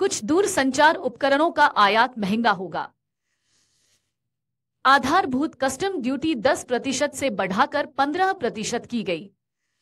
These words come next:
मेक इन इंडिया के तहत देश में बने सस्ते घरेलू उत्पादों को बढ़ावा देने के लिए सरकार का ऐलान।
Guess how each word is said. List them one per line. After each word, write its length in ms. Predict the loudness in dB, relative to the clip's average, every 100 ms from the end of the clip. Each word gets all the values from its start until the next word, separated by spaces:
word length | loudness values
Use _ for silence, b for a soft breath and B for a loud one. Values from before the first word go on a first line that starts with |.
| _ _ _ _ _ _ _ _ _ _ _ _ _ 0
मेक 300 | 0 2 -2
इन 120 | -2
इंडिया 300 | 0 4 4
के 160 | 2 0
तहत 300 | 0 2 2
देश 380 | 2 0 0 -2
में 200 | -2 0
बने 220 | 0 0
सस्ते 400 | -2 -4 -2 -4
घरेलू 380 | -2 0 0 -2
उत्पादों 540 | -6 -4 0 2 0
को 160 | -2 -4
बढ़ावा 460 | -2 0 0 2 2
देने 260 | 0 0
के 120 | -2
लिए 240 | -4 -4 -6
सरकार 500 | -2 -2 0 0 2
का 180 | -2 -4
ऐलान। 420 | -2 -6 -6